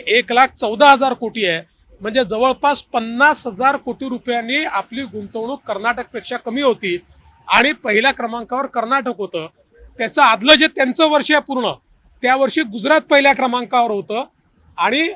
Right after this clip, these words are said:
महाराष्ट्र तिसऱ्या चौथ्या क्रमांकावर होतं. पण आता महाराष्ट्र हे पहिल्या क्रमांकावर या ठिकाणी आलेलं आहे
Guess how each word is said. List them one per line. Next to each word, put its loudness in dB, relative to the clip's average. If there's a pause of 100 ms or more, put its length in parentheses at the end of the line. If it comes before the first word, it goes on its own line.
(120)
महाराष्ट्र 0
तिसऱ्या -8
चौथ्या -6
क्रमांकावर -4
होतं. -6 (420)
पण 0
आता 6 (720)
महाराष्ट्र 4 (640)
हे 4
पहिल्या 2
क्रमांकावर -2
या 2
ठिकाणी 0 (400)
आलेलं 4
आहे 8